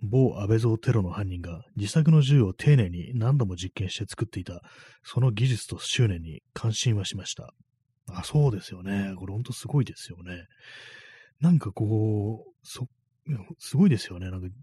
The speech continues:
ほんとなんか素人が、まあ、元自衛隊員とはいえね、こう、まあ、多分本物の銃を撃ったことあるとかそういうのあると思うんですけども、それにしても自作で銃を作って、何度も試して、黒色火薬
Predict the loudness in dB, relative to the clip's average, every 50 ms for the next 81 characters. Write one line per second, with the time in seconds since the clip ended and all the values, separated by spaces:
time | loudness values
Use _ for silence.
0 | _ _ _ _ _ _ _ _ _ -10 -4 -2 -2 -2 0 -2 -2 2 4 6
1 | 6 6 4 2 -4 -10 -14 -16 -18 -16 _ -10 -10 -8 -6 -6 -6 -4 -6 -6
2 | -6 -4 -2 0 0 2 2 2 2 2 0 -2 -6 -10 -14 -14 -14 -16 -18 -16
3 | _ -10 -6 -6 -6 -6 -6 -6 -8 -8 -10 -14 -16 -16 -16 -18 -14 -12 -12 -10
4 | -8 -8 -6 -2 0 2 4 4 4 4 2 0 0 -2 -2 -4 -6 -6 -8 -12
5 | -12 -14 -12 -10 -8 -8 -8 -8 -10 -12 -12 -12 -12 -12 -14 -14 -16 -18 -18 -16
6 | -16 -16 -16 -16 -18 _ -20 -20 -20 -20 -20 -20 -20 -20 -20 -20 _ _ -8 -2
7 | 2 4 4 4 4 2 0 0 0 0 0 -2 -8 -8 -6 -4 -4 -4 -4 -2
8 | -2 -2 -2 -2 2 4 4 4 4 2 -4 -10 -16 -18 -14 -12 -12 -12 -12 _
9 | -18 -16 -16 -16 -16 -18 _ _ _ _ -10 -8 -8 -8 -8 -8 -10 -10 -10 -10
10 | -12 -12 -10 -10 -8 -10 -10 -12 -14 -14 -12 -10 -10 -8 -4 -2 0 0 -2 -4
11 | -6 -2 0 0 0 0 -2